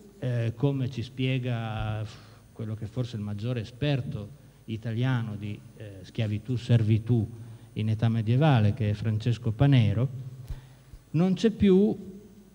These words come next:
e quello che noi ritroviamo e a cui si, anche le fonti applicano normalmente la definizione servo,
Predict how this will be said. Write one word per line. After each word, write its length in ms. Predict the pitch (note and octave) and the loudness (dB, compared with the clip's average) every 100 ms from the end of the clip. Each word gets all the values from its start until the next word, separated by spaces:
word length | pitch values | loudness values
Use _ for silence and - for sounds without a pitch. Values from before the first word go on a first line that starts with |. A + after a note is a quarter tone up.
| _ _ _ _ - | _ _ _ _ 2
e 220 | F#3+ F#3 | 2 0
quello 540 | - G#3 F#3+ D3+ C3+ C#3 | 2 6 8 8 6 4
che 240 | D#3+ F3+ | 4 6
noi 340 | E3 F3+ D#3+ | 6 4 4
ritroviamo 1080 | D3 E3+ D3+ E3+ D#3+ E3 D3+ B2+ A#2 A#2 A#2 - | 4 2 0 -2 0 2 2 4 2 -2 -6 -8
e 140 | C#3+ D3 | -2 0
a 120 | C#3 | 0
cui 220 | C#3+ E3+ | 0 -4
si, 320 | B2+ - D3 | -4 -4 -6
anche 320 | - D#3+ D#3 B2 | -6 -8 -4 -4
le 80 | |
fonti 540 | G#2+ G3+ D#3+ G#2+ - A2 | -2 0 0 0 -2 -2
applicano 640 | C3 B2 A2+ G#2 A2 A2 | 0 -2 -4 -6 -6 -8
normalmente 960 | A#2+ C#3+ C#3+ C#3 C3+ C#3 D#3+ C3+ - A2 | -6 -6 -4 -4 -2 2 2 2 0 -2
la 100 | G#2+ | -2
definizione 960 | G#2 - A2 A2 - D3+ B2+ G#2 G#2 | -4 -6 -8 -8 -6 -4 -4 -6 -10
servo, 720 | - - C#3 A2 G2 F2 A2+ | -10 4 6 6 2 -4 -6